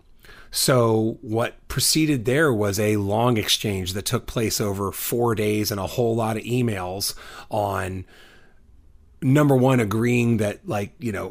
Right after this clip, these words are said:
that this was a change and, and what we can do about it. And number two, with me, um, and he and I agreeing on a buyout amount.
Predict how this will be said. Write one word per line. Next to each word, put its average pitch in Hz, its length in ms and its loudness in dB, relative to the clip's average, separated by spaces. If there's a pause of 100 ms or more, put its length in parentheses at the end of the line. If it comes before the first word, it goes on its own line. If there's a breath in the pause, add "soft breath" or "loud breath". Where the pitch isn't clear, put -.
that 107 420 -6
this - 260 -2
was 104 140 -2
a 95 60 -6
change 104 500 0
and, 92 180 -4
and 98 160 -4
what 101 180 -2
we 98 100 -6
can 101 100 -8
do 143 220 4
about 90 320 0
it. 104 160 -4
And 104 140 -2
number 104 240 -2
two, 104 300 0
with 95 240 -4
me, 101 440 -2
um, 92 260 -6
and 104 140 -4
he 117 240 -2
and 98 80 -4
I 90 320 -4
agreeing 101 420 -4
on 92 100 -4
a 87 60 -6
buyout 92 420 -4
amount. - 260 -16